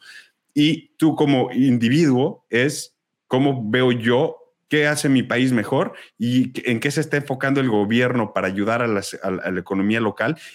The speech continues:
Y en eso es en lo que te puedes meter para poder sacar,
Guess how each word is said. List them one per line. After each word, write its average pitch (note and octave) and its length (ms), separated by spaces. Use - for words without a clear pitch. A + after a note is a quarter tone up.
Y A#2 140
en C3 120
eso D3+ 160
es C#3 140
en G#2+ 60
lo G2 60
que G2 120
te F#2+ 100
puedes A#2 180
meter G#2+ 360
para F#2+ 200
poder A2+ 200
sacar, G#2 340